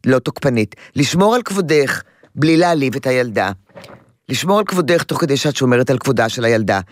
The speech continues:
אולי זה מתסכל אותה, אבל אנחנו שומרים על כבודם, אין מכות, אין תוקפנות, אין השפלות, אין את כל הדברים האלה. או מה זה אומר גבול? מה זה אומר בודקת גבולות?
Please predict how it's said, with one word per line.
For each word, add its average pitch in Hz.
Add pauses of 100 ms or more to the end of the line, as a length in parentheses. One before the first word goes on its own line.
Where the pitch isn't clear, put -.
(240)
אולי 131
זה 110
מתסכל -
אותה, 127 (1040)
אבל 117
אנחנו 110
שומרים 110
על 127
כבודם, 117
אין 101
מכות, 135
אין 110
תוקפנות, 131
אין 113
השפלות, 127
אין 110
את 110
כל 101
הדברים 101
האלה. 98 (600)
או 147
מה 151
זה 190
אומר 247
גבול? 120 (320)
מה 165
זה 170
אומר 175
בודקת 139
גבולות? 107